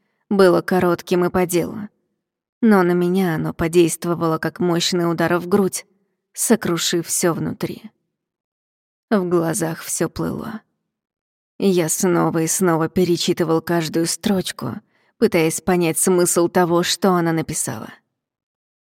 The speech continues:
«Её ищут. Солдаты короля прочёсывают весь город.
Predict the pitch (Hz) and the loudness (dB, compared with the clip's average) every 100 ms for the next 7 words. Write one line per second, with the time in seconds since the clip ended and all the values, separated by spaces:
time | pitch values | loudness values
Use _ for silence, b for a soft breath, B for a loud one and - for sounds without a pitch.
0 | _ 233 214 190 165 160 160 - - - | _ 2 4 4 4 -2 -4 -6 -4 -4
1 | - - - _ _ _ _ _ _ _ | -4 -8 -12 _ _ _ _ _ _ _
2 | - 208 175 165 147 160 - 160 160 156 | 2 4 4 0 -2 -6 -2 2 2 2
3 | 143 - 160 - 156 - 175 160 156 147 | 0 0 -2 0 -2 -2 0 0 0 0
4 | 165 160 160 156 - - - | 0 0 -2 -4 -4 -16 -20